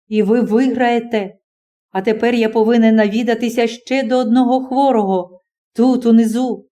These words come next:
Його прізвище Берман. Здається, він художник. Теж пневмонія. Він старий, немічний,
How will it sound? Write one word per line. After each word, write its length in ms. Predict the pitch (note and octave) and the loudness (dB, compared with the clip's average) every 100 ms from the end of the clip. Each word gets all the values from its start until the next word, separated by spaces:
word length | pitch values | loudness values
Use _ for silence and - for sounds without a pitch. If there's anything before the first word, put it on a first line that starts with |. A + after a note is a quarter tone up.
| _ _ _ - | _ _ _ -4
Його 280 | G3+ G#3 G#3 | 0 0 0
прізвище 680 | A3 A#3 G3+ A3 - A3+ | 0 2 2 -2 -2 -4
Берман. 640 | G#3+ F#3+ A#3+ B3 G#3 F#3+ F3 - _ _ - | -2 0 0 0 0 -2 -6 -14 _ _ -12
Здається, 840 | F3 G#3+ G#3+ B3 B3+ - A#3+ B3 _ _ - | -2 0 2 0 -2 -4 -4 -6 _ _ -4
він 320 | G3+ C4 C4 | 2 2 2
художник. 560 | C4 A#3+ C#4 G#3 F#3+ F3 _ _ _ _ _ _ - | -2 -2 -2 -2 -6 -8 _ _ _ _ _ _ -4
Теж 320 | G#3+ A#3+ A#3+ | -2 -2 -4
пневмонія. 1040 | - A3+ A#3 A3+ A#3 A3+ A#3 A#3 G3 F#3 - _ _ _ _ C4+ | 0 2 4 4 4 2 2 0 -2 -6 -10 _ _ _ _ -4
Він 200 | C4+ C4 | -2 -2
старий, 680 | - B3+ B3 B3+ C4 B3+ | -2 -2 0 2 0 2
немічний, 1000 | A3 A#3 B3 A#3 A3+ A3+ A3 G#3+ G3 - | 2 2 2 0 -2 -4 -2 -2 -4 -10